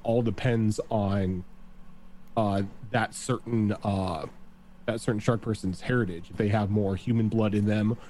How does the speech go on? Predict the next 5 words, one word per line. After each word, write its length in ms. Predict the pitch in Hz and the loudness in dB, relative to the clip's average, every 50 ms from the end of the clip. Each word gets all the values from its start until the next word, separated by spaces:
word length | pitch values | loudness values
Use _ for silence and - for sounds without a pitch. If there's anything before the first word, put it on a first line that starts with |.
| - - - - - - | -18 -16 -18 -18 -12 -2
or 180 | - 117 101 104 | 0 2 2 2
if 120 | 98 - | 0 -2
they're 180 | - 107 101 104 | -2 0 2 4
more 520 | 101 104 101 101 101 98 95 92 92 - - - - - - - - - - - - - | 4 4 4 4 2 2 0 0 -2 -4 -6 -12 -16 -18 -18 -18 -18 -18 -18 -18 -18 -14
shark. 400 | - - 131 110 - - - - | -2 0 0 0 0 -4 -10 -12